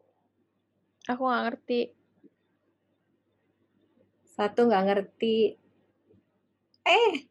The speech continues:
Speaker 2: aku masih kelihatan dua puluhan. Alhamdulillah, anakku umurnya udah dua puluh satu loh. <laughs> Jadi, ini juga dulu aku nggak ngerti ya. Jadi,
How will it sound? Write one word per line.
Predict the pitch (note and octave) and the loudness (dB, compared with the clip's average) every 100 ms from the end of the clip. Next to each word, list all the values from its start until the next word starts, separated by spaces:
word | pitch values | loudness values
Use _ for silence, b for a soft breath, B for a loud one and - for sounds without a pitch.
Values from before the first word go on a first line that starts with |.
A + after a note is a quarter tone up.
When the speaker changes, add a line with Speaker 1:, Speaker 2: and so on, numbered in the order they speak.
| - | -8
Speaker 2:
aku | A#3+ E4 | -4 0
masih | D#4 D#4+ | 2 4
kelihatan | C4+ B3+ | 4 6
dua | C4 | 4
puluhan. | B3+ D#4+ E4 | 6 6 6
Alhamdulillah, | A3+ A3+ B3+ A3 A#3 A#3 A#3+ | 4 2 2 2 4 4 4
anakku | A#3+ B3+ E4 | 2 2 4
umurnya | D4+ E4 | 6 8
udah | C4+ | 6
dua | G#3+ G#3+ | 6 4
puluh | A#3+ | 2
satu | A#3+ C#4+ | 4 6
loh. | G3 B3 | 6 4
<laughs> | B3 - C#4 G4 G4+ F#4 - _ - - - - - - - | 0 2 2 2 -2 -4 -12 _ -10 -6 -6 -6 -8 -10 2
Jadi, | A#3+ A#3 F4 - - B B B _ | 4 6 4 4 -2 B B B _
ini | D4 F#4+ | 2 4
juga | C#4 A#3+ | 6 6
dulu | C4 E4 | 6 4
aku | E4+ | 4
nggak | D4 G#3+ | 2 2
ngerti | A#3 A#3+ | 0 2
ya. | F3+ G#3 | 2 2
Jadi, | A3+ A3 | -4 -2